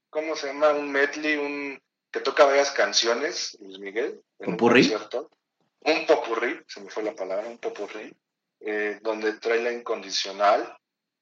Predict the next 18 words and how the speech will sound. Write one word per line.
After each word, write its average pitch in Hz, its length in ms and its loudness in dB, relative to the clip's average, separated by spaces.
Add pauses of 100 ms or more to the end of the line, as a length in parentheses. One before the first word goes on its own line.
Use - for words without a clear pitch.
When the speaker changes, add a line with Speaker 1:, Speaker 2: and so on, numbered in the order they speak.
(220)
Speaker 1:
Ajá, - 320 -8
dura 139 220 4
dieciséis 120 520 2
minutos, 117 440 -4
ahí 113 100 2
luego 117 160 4
se 101 160 -4
lo 95 100 -6
paso. - 280 -4
Esa 113 100 -2
es 147 60 -4
mi 139 100 -8
canción, 113 420 -2
bueno, 120 220 -2
mi, 98 260 -12 (380)
mi 110 80 -12
popurrí 107 340 -4
favorito. 110 440 2